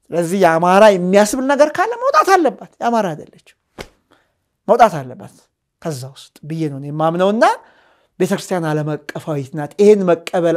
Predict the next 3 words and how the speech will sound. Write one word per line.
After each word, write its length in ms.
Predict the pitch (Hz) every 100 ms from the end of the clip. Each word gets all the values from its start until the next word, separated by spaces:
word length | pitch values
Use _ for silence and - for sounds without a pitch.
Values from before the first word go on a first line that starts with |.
| -
አለብን። 880 | 165 151 143 139 123 - 143 139 151 160 _ _ _ _ _ _ _ _ _ _
በቤተክርስቲያን 600 | 170 175 175 180 - 190 170
አይሁዳዊ፣ 460 | 156 160 165 175